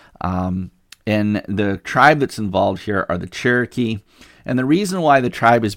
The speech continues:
is being asked to move is because gold was discovered in the western,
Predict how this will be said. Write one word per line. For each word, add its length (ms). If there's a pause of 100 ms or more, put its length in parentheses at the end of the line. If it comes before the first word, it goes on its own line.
(120)
is 180
being 260
asked 320
to 80
move 460 (340)
is 160
because 340
gold 440
was 160
discovered 640
in 140
the 80
western, 560